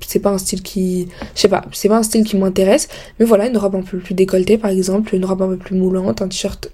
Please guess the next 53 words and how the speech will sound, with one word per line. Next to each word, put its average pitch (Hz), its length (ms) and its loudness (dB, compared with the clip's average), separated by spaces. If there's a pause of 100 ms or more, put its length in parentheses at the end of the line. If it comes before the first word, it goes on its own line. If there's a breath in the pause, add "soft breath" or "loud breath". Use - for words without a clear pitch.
euh, 185 220 0
une, 180 180 -2
euh, 180 460 -4 (100)
une 180 140 -2
tenue, 196 360 2
voilà, 190 240 0
une 180 140 0
robe 185 220 -2
un 185 80 -2
peu 185 120 -6
plus, 185 480 -4
un 180 80 -6
peu 180 140 -8
plus 175 160 -8
courte, - 260 -8
ça 202 80 0
me 190 60 0
dérange 190 280 -2
pas. - 140 -8
Enfin, 233 220 4
voilà, 202 300 4
je 220 80 -2
trouve 185 240 0
juste 208 240 -2
qu'on 190 140 -2
devrait 180 300 2
respecter 208 500 0
les, 190 260 6
les 185 120 2
choix 214 200 0
de 208 80 -10
chacun. 190 440 -2 (320 loud breath)
Parce 190 240 0
que 185 300 4
sur - 240 -2
TikTok, - 320 0
ça 202 160 0
avait 185 160 0
déclenché 190 400 -2
quelques 214 280 0
débats, 190 320 2
le 208 100 2
fait 214 120 -4
que 214 140 0
je 185 80 -2
m'habille 190 260 -2
de 208 100 2
manière 185 320 -4
modeste 185 580 0 (420 loud breath)
la 196 80 2
plupart 196 320 0
du 180 140 -4
temps. 214 180 0